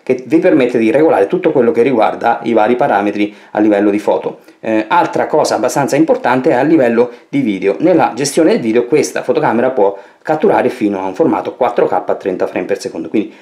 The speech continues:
molto, molto buono quello che è l'implementazione della fotocamera della Samsung. Eh, la messa a fuoco è, mm, comunque rapida in, eh, pieno giorno, di sera un pochettino comincia a soffrire, quindi non è proprio,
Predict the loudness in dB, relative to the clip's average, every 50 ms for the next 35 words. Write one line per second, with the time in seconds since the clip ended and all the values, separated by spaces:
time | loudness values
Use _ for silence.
0 | -20 -16 _ -2 -2 0 0 2 0 0 2 2 2 2 2 2 2 2 2 2
1 | 2 2 2 2 2 2 2 2 2 2 2 0 0 0 0 0 -2 -2 0 0
2 | 0 2 2 2 2 0 -2 -4 -10 -10 -6 -2 0 2 2 2 2 2 2 0
3 | 0 0 0 0 0 0 0 0 0 0 0 -2 -2 -2 -4 -6 -12 -20 _ -4
4 | -2 0 0 2 2 2 2 2 0 0 0 2 2 2 2 2 2 2 2 2
5 | 2 0 0 -2 -2 0 0 0 2 2 2 2 2 2 0 0 0 0 0 0
6 | -2 -2 0 0 0 0 0 -2 -6 -6 -6 -2 0 2 2 2 4 4 4 4
7 | 4 2 0 -2 -4 -8 -20 -20 _ -4 -2 0 2 2 2 2 2 2 0 0
8 | 0 0 2 2 2 2 2 2 2 0 0 -2 -2 -2 -4 -2 0 0 2 2
9 | 2 0 0 2 2 4 4 4 2 2 0 0 0 -2 -2 -2 -2 -2 -4